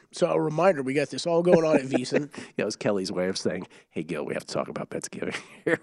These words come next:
Speaker 2: We
Speaker 1: I kinda forgot about it.
Speaker 2: We, well, we have to put in our picks today.
Speaker 1: Yeah, we, that's where I was gonna bring it up, 'cause we gotta put our picks in tonight.
Speaker 2: We were about to be shut out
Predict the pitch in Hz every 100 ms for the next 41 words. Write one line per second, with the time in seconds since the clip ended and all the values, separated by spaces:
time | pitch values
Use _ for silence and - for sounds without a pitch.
0 | - 175 175 165 139 - - 123 123 -
1 | 123 123 208 - 151 170 269 - 175 131
2 | 87 - 190 - - 151 190 285 190 202
3 | 175 226 277 285 240 202 220 180 202 254
4 | 247 185 220 240 - 233 - - 294 -
5 | 220 175 - 175 170 285 165 143 185 175
6 | 147 151 156 135 120 - 147 127 117 78